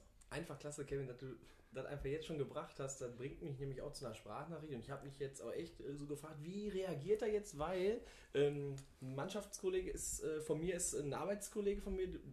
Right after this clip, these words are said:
von dir, du bist ja Feuerwehrmann auch jetzt im Berufsleben und, äh,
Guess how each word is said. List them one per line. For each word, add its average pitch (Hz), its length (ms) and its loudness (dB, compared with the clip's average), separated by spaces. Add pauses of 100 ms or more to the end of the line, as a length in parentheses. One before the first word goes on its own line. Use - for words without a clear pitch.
(160)
von 165 240 0
dir, 175 180 6
du 165 40 2
bist - 140 -2
ja 147 140 6
Feuerwehrmann 185 720 4
auch 180 280 2
jetzt 196 220 -2
im 185 160 0
Berufsleben 190 760 4
und, 165 460 2
äh, 156 240 8